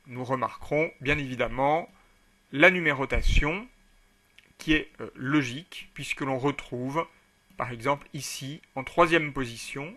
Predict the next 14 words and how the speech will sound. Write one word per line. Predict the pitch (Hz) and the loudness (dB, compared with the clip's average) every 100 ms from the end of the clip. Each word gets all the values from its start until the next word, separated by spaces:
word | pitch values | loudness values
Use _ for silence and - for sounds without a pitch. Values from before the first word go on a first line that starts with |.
| - | -14
le | - 156 | -2 0
chiffre | 151 - 143 - - - | 2 -2 -6 -12 -12 -8
qui | |
était | 147 151 127 | -4 -2 -4
en | 120 | -4
deuxième | 131 214 185 170 143 | 0 2 4 2 2
position | 127 110 107 - 123 - - - - - _ | 0 0 -12 -12 -12 -14 -20 -20 -20 -20 _
dans | 131 190 | 2 4
le | 170 | 4
compte | 131 120 127 - - - | 2 -4 -6 -10 -14 -4
enregistrant | 165 160 135 127 - 185 | -4 -4 -8 0 6 6
la | 196 | 6
valeur | 147 127 110 | 2 -2 -6
brute. | 113 - - - | -14 -18 -20 -20